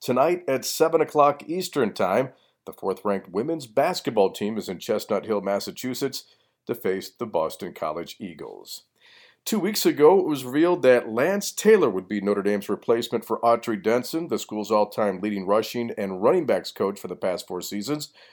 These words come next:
who accepted the head coaching position at Charleston Southern, and Notre Dame made it official on Tuesday with the announcement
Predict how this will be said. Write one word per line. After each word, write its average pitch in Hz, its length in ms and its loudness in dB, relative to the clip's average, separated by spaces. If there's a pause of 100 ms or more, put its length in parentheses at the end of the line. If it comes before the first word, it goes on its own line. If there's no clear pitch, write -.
(140)
who 120 100 0
accepted 170 420 0
the - 80 2
head 143 180 0
coaching 170 380 -2
position 113 420 -4
at 101 120 -2
Charleston 123 480 0
Southern, 143 480 0 (360)
and 95 220 -4
Notre 180 240 6
Dame 175 220 0
made 180 160 2
it 190 100 -2
official 185 540 0
on 160 400 0
Tuesday 147 640 -2
with 113 180 -8
the 107 120 -2
announcement 120 580 0